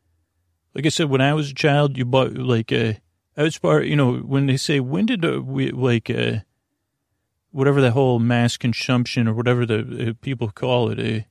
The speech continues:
when did that happen? Or when did the commoditi-, commoditization of knowledge," 'cause Scoots is selling creaky, dulcet tomes. And they say, "Scoots was born in a time when you bought your encyclopedias at the grocery store,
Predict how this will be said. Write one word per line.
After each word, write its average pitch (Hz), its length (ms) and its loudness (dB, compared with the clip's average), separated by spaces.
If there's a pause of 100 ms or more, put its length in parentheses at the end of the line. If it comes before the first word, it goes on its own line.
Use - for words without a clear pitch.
(480)
when 160 180 -2
did 160 140 0
that 135 240 4
happen? 117 580 -2
Or 120 80 -6
when 143 240 2
did 139 160 2
the 127 160 2
commoditi-, 123 800 0
commoditization 123 1080 -2
of 107 80 -6
knowledge," 113 840 -4 (320)
'cause 127 160 -4
Scoots - 380 -4
is 127 100 -10
selling 117 440 0
creaky, 135 340 -6
dulcet 120 420 -4
tomes. 120 640 -2 (1200)
And 131 140 -4
they 131 80 0
say, 123 240 -2
"Scoots - 400 -2
was 131 120 -2
born 139 320 2
in 127 140 4
a - 20 -2
time 127 440 2
when 120 160 0
you 113 40 -2
bought 131 240 4
your 117 120 0
encyclopedias 123 920 0
at 117 80 -4
the - 100 -16
grocery 120 480 0
store, 117 600 -6